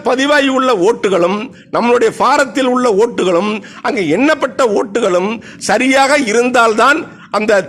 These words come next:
தேர்தல் நல்-, ஜனநாயக முறைப்படி நேர்மையாக நடந்து உள்ளதாக பொருள். இதில் அந்த நபர் என்ன கணக்கீடு முறை எப்படி செய்வார்கள் என்றால், ஓட்டுப்பட்டி வாக்கு சீட்டு இருக்கும்போது ஒவ்வொரு கட்சி சின்னத்திற்கும், கட்சியெல்லாம் கிடையாது, சின்னத்துக்கும் எவ்வளவு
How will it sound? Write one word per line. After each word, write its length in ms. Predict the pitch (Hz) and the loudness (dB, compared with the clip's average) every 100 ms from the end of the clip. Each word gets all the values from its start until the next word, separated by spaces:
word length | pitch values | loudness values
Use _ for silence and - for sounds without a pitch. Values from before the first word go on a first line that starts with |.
| - | 0
தேர்தல் 420 | 262 262 262 262 | 0 2 0 0
நல்-, 240 | 202 196 160 | 0 -2 -4
ஜனநாயக 480 | 190 262 269 262 196 | -2 0 0 0 0
முறைப்படி 440 | 202 190 156 185 214 | 0 -2 -2 -2 -2
நேர்மையாக 640 | 180 233 254 220 208 220 | 0 2 2 0 -2 -2
நடந்து 380 | 233 185 233 226 | -2 -4 -2 -2
உள்ளதாக 440 | 202 190 185 170 165 247 - - - | 0 0 0 0 0 -2 -4 -12 -10
பொருள். 300 | - 202 214 - - - - | -2 2 2 -2 -8 -18 -6
இதில் 380 | 165 180 247 311 - - _ _ _ _ | -4 0 0 -2 -8 -20 _ _ _ _
அந்த 180 | 147 160 156 135 127 101 | -2 0 2 0 -2 -4
நபர் 280 | 156 277 277 | -2 0 0
என்ன 240 | 165 185 285 269 - | -2 0 0 -2 -6
கணக்கீடு 520 | - 220 302 302 294 277 | -4 -2 -2 -2 -4 0
முறை 200 | 226 254 | 0 2
எப்படி 260 | 240 196 262 | 0 -2 -4
செய்வார்கள் 480 | - 196 202 175 170 | -2 0 2 2 0
என்றால், 300 | 170 214 202 | 0 0 0
ஓட்டுப்பட்டி 460 | - 233 226 220 170 | -2 -2 -4 -4 -2
வாக்கு 260 | 156 - | -2 -2
சீட்டு 220 | 151 185 165 | -4 -4 -4
இருக்கும்போது 460 | 143 165 160 156 233 240 - - - | -4 -2 -2 0 0 -2 -8 -20 -4
ஒவ்வொரு 460 | 151 285 330 330 311 - | 0 0 2 0 0 0
கட்சி 300 | 240 247 349 - | -4 -2 -4 -2
சின்னத்திற்கும், 640 | 277 294 233 254 214 226 - | 0 0 0 -4 -2 -4 -4
கட்சியெல்லாம் 480 | 202 196 294 269 233 | -6 -4 -2 0 0
கிடையாது, 240 | 208 175 226 | -2 -4 -2
சின்னத்துக்கும் 640 | 294 302 196 226 240 285 | 0 0 -2 -4 -2 0
எவ்வளவு 240 | 233 262 | 0 2